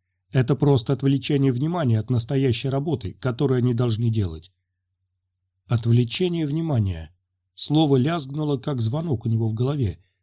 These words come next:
но Оби-Ван не знал, почему. Еще одно слово поразило его ранее, просто крошечное жужжание,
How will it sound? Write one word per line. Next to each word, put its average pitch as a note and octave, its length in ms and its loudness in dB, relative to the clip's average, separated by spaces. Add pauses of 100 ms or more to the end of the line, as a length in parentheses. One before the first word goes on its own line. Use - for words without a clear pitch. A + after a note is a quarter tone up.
(220)
но C#3 240 6
Оби-Ван C#3 400 4
не A#2+ 100 4
знал, A#2+ 260 0
почему. A#2 540 -4 (760)
Еще D#3 380 2
одно B2 200 -2
слово E3+ 340 -2
поразило B2 440 -2
его C#3 220 -2
ранее, G2 400 -4 (380)
просто C3 400 0
крошечное D#3 600 -6
жужжание, B2+ 760 -4